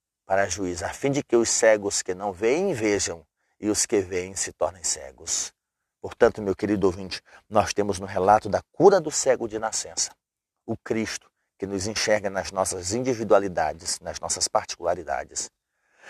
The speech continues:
Nós temos aqui a realidade da verdadeira cegueira que nos impede de contemplar a glória de Deus. Nós, na nossa incredulidade, por mais religiosos que sejamos, presos aos nossos pré-julgamentos,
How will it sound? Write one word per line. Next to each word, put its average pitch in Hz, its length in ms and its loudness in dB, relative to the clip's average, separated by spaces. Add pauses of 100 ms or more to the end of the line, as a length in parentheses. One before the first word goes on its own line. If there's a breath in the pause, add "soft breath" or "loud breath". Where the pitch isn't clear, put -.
(200 loud breath)
Nós 113 240 4
temos 135 300 2
aqui 110 280 -2
a 123 60 8
realidade 110 560 2
da 107 140 -4
verdadeira 127 720 2
cegueira 110 580 0
que - 140 -8
nos 110 220 -4
impede 110 440 0
de 92 120 -14
contemplar 120 640 -6
a 107 40 -8
glória 98 300 -2
de 90 120 -16
Deus. 80 360 -14
Nós, 117 460 8
na 131 80 0
nossa 120 260 -4
incredulidade, 117 800 0
por 117 240 -2
mais 127 260 2
religiosos 135 720 0
que 196 140 0
sejamos, 143 640 0
presos 117 580 2
aos 110 140 4
nossos 107 320 2
pré-julgamentos, 110 1080 -2